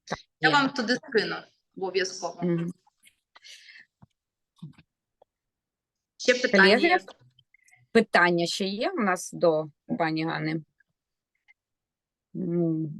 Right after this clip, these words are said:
Speaker 1: якщо, е, немає, то ми завершуємо наш брифінг, який
Speaker 2: Я дуже вам
Speaker 1: відбув-,
Speaker 2: дякую.
Speaker 1: та, за участі пані Гани Прослов, це Донецька філія Ощадбанку.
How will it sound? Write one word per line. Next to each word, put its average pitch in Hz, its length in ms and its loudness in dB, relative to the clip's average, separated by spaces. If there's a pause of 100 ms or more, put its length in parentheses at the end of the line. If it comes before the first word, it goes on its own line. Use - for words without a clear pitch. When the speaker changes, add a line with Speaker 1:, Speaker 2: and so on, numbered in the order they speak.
(160)
Speaker 1:
якщо, 170 760 2 (120)
е, 151 400 0 (320)
немає, 208 600 4 (100)
то 214 380 2
ми 196 260 2 (600)
завершуємо 202 840 2
наш - 320 -6
брифінг, 233 680 -2 (1040)
який 190 420 0
Speaker 2:
Я 214 120 8
дуже 233 260 4
вам 170 140 6
Speaker 1:
відбув-, 196 420 0
Speaker 2:
дякую. - 120 -10 (800)
Speaker 1:
та, 165 800 -4
за 175 380 -2
участі 190 540 -2
пані 160 380 0
Гани 160 360 -2
Прослов, 262 640 0 (580)
це 175 140 2
Донецька 160 600 2
філія 262 600 0
Ощадбанку. 156 840 -2